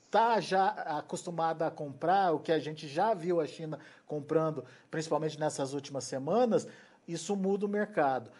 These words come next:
Mas qual a possibilidade disso acontecer, Iago?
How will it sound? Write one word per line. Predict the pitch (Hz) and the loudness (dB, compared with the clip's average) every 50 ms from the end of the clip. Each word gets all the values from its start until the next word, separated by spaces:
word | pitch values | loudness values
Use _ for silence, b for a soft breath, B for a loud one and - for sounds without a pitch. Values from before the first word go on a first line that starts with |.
| B B B | B B B
Mas | 180 175 214 226 226 - B B B B B B _ _ _ | -2 2 2 2 2 -2 B B B B B B _ _ _
qual | - 190 190 233 277 330 370 370 339 | 4 6 6 8 6 4 4 4 4
a | 311 294 | 4 4
possibilidade | - - - - _ _ 247 262 285 277 - - 254 247 202 226 240 220 208 175 139 - 151 139 156 185 214 220 | 4 0 -10 -20 _ _ 8 8 8 8 0 -4 -6 -4 -4 -4 -2 0 0 0 0 2 4 4 4 4 2 0
disso | 233 202 233 220 - 240 | -4 -6 -8 -2 -2 -2
acontecer, | 233 - 226 220 247 247 240 - 208 185 165 147 | -2 -2 -2 0 0 -2 -2 0 0 2 2 4
Iago? | 143 143 151 143 135 113 98 92 | 2 2 2 0 0 -2 -4 -8